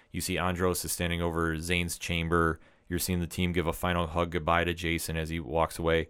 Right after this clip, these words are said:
And then you see a very interesting lineup here because you see the traditional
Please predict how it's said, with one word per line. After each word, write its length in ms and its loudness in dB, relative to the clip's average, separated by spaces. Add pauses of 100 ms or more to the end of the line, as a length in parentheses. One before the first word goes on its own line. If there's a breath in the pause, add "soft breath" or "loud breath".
(420 soft breath)
And 180 2
then 200 4
you 100 4
see 540 2 (280 soft breath)
a 120 4
very 600 4
interesting 840 2 (100)
lineup 640 6
here 280 0
because 320 0
you 80 0
see 200 0
the 140 2
traditional 840 0